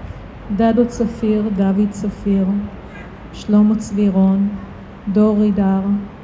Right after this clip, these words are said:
חגית רפאל מישקין, זיו שופן, ירמי שפיר, עידו אבן, אלון אבן, רינת שגב אבן, חן אבן, אסף מרדכי אדברג, סוהיב אבו עמר אל-רזאם, חגי אפרת,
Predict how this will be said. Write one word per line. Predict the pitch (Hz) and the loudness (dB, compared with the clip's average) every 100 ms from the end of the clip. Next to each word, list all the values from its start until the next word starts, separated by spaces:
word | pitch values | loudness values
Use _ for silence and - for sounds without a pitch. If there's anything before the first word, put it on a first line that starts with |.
| - - - - | -18 -18 -18 -18
חגית | - 214 202 247 240 | -8 -2 0 0 0
רפאל | 226 - 208 | -4 -2 2
מישקין, | 202 202 196 - 208 202 | 2 2 -2 -2 0 2
זיו | 208 226 | 2 0
שופן, | - 208 196 - 202 208 214 | 0 -2 -4 -2 0 0 -2
ירמי | 220 220 226 | -2 0 0
שפיר, | 226 226 - - 196 190 202 - - - - - 220 | 0 -2 -6 -4 -2 -2 -6 -10 -14 -16 -18 -12 -4
עידו | 196 226 | 2 4
אבן, | 220 220 202 220 | 4 0 0 0
אלון | 214 208 226 226 | 2 2 4 2
אבן, | 220 196 214 202 | 2 0 0 2
רינת | 196 208 220 | 2 0 -2
שגב | - 220 208 185 | -4 -4 -2 -2
אבן, | 208 202 202 202 | -2 -2 0 0
חן | - 240 254 247 | 0 0 2 2
אבן, | 240 233 214 220 220 208 - - - - - - - - - - - - - - 208 | 4 2 2 -2 -4 -6 -10 -16 -18 -18 -18 -18 -18 -18 -18 -18 -18 -18 -18 -12 -8
אסף | - 240 233 240 | -2 0 0 2
מרדכי | 226 214 202 214 208 208 214 214 | 0 0 -2 -2 -2 0 -2 -2
אדברג, | 202 196 190 202 202 208 - - - - - - - - | -2 -2 0 0 0 -4 -8 -14 -18 -18 -18 -18 -18 -6
סוהיב | 226 208 226 226 | 2 4 4 4
אבו | 220 202 214 | 2 2 2
עמר | 208 214 208 | 4 4 2
אל-רזאם, | 208 202 196 196 190 190 196 202 196 - | 0 2 0 2 2 4 2 0 -2 -4
חגי | 214 202 208 214 | -2 2 2 2
אפרת, | 202 - 190 185 190 | 0 0 2 2 0